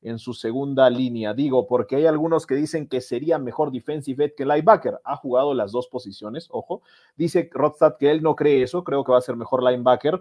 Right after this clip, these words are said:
y su impacto en el terreno de juego, su versatilidad y mentalidad lo hacen un jugador franquicia para los Cowboys.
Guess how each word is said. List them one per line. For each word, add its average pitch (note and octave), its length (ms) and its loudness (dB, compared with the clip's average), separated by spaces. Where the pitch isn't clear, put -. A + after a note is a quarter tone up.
y A2+ 80 -14
su A#2+ 80 -10
impacto D3+ 320 -2
en C3+ 80 -2
el B2+ 80 -2
terreno C3 240 -2
de B2+ 60 2
juego, D3+ 260 4
su B2+ 140 -6
versatilidad A#2+ 680 2
y C#3+ 100 -6
mentalidad A#2+ 520 0
lo C#3+ 100 2
hacen C#3+ 280 -4
un D3+ 120 -6
jugador B2+ 420 -2
franquicia A2+ 500 -6
para B2+ 220 2
los B2+ 220 -2
Cowboys. C3 520 0